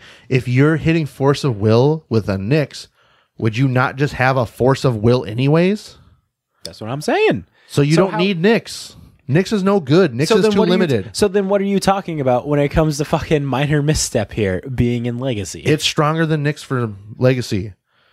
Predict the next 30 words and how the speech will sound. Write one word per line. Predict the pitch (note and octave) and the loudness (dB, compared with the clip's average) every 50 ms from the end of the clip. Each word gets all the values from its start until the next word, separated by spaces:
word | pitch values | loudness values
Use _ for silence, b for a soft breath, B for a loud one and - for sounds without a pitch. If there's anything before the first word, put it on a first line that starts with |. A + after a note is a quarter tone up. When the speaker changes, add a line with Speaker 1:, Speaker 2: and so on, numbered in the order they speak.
| _ _ - | _ _ -2
Speaker 1:
You | B2 C3 | -2 0
still | - - D3+ D3+ | 2 2 2 2
Speaker 2:
So | D#3 | 4
Speaker 1:
have | D3+ C#3+ C3 | 2 2 0
Lightning | D3+ F3 F#3+ F3+ D#3 C3+ | 0 0 0 0 0 2
Bolts. | C3+ B2+ A2 - - | 2 2 2 0 -4
You | A2+ | -6
still | A2 - - D3 C#3+ | -6 -2 -2 0 2
have | C3+ D3 C#3 A#2+ A2 | 2 2 2 0 0
Delver | A2 B2+ C#3 C#3 C#3+ C#3+ | 0 2 2 2 2 0
of | C3 G#2 | 0 0
Secrets. | - C#3 C3+ - A#2 F#2+ - - | -2 -4 -4 -2 -4 -6 -6 -4
You | A#2 A#2+ | -6 -6
still | A2 - - D3 C#3+ | -6 -2 -2 -2 0
have | C#3+ D3+ C#3+ C3+ - | 2 2 2 2 2
all | - C3 C#3+ D#3+ | 2 4 4 4
these | E3 F3 D#3+ C#3+ | 4 2 2 0
one-drop | C3+ B2+ C3 C#3+ D3+ E3 F3 D#3 C#3+ D3+ C#3+ C#3 - - | 0 0 0 0 0 0 -2 0 0 0 0 0 -4 -4
cards | - C#3+ C#3 C#3 C3 A2+ G#2 | 0 2 4 4 2 2 0
that | A2 G#2+ | -2 -2
are | G#2+ | 0
really | G#2+ A#2 A#2+ B2 B2 | 2 2 2 2 2
powerful. | A#2+ A#2 A#2+ A#2+ B2 A#2+ - F#2+ F#2 B B B B B B B | 2 2 2 2 2 0 -2 -6 -6 B B B B B B B
Swords | B - - A#2 B2 B2 B2 | B -2 2 2 2 2 0
of | A#2+ | -2
Plowshares, | - C3 C3 C3 B2+ - - B2+ A#2 - | 0 2 2 2 2 0 -2 -4 -2 0
Path | - B2+ B2 A#2+ - | 0 0 0 0 0
to | B2+ A#2 | 0 0
Exiles. | A#2+ A#2+ G#2 A#2 A2+ G#2+ G2 F#2 F2+ | 0 0 0 2 2 2 2 2 0
Like, | G#2 G#2 G2 | -4 -4 -4